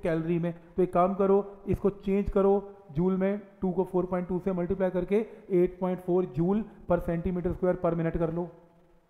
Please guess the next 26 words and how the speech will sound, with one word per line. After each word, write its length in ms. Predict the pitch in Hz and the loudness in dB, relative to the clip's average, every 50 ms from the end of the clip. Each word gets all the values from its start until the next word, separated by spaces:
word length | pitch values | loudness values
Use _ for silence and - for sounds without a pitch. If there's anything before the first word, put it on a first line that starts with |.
| _ _ _ _ _ _ _ _ _ - - _ _ _ | _ _ _ _ _ _ _ _ _ -20 -20 _ _ _
Units 220 | 160 160 170 165 165 | -4 -2 -2 -2 -2
energy 260 | 165 160 156 165 165 | -4 -2 -2 -2 -2
के 80 | 165 160 | -2 -2
same 220 | - 165 160 160 | -2 -2 -2 0
हो 100 | 160 160 | 0 0
गए। 200 | 151 156 160 156 - - - - - _ _ _ _ _ _ _ _ - - _ _ _ _ - - _ | 0 -2 -2 -4 -8 -16 -20 -20 -20 _ _ _ _ _ _ _ _ -20 -20 _ _ _ _ -20 -12 _
अब 80 | - 165 | 0 0
वो 80 | 185 190 | 2 4
क्या 140 | 196 202 | 4 2
कह 140 | 196 196 196 | 4 4 2
रहा 120 | 196 202 208 | 4 4 2
है, 300 | 202 202 - - - - | 0 -2 -8 -16 -8 -6
कितने 280 | 214 196 208 208 220 220 | -2 0 0 0 0 0
photons 460 | 220 - 196 190 190 190 190 190 180 | 0 0 0 0 0 0 0 2 2
आ 120 | 175 165 165 | 2 2 2
रहे 120 | 170 170 | 0 0
हैं 220 | 170 180 202 208 - - - - - - | -2 -2 -4 -6 -8 -14 -20 -16 -4 -2
earth 260 | 165 165 165 - - | -2 0 -2 -2 0
के 60 | - | 0
ऊपर 400 | 175 165 165 165 - 185 190 202 196 - - - - - - _ | 2 2 0 0 0 2 0 0 0 -6 -14 -18 -20 -20 -2 _
per 160 | 202 196 208 226 220 - - | 4 4 4 4 0 -2 -2
centimeter 640 | - 180 175 175 170 196 196 180 170 170 - 190 180 | -2 -2 -2 0 0 -2 0 0 -2 -2 -2 -2 -2
square 360 | - - - 185 170 175 180 - - 180 | -4 -4 -2 0 0 0 0 -2 -4 -4
per 100 | 160 175 160 151 | -4 -4 -4 -4
minute 260 | 143 143 151 147 143 156 | -4 -4 -4 -6 -6 -8
में? 180 | 143 131 104 | -8 -8 -10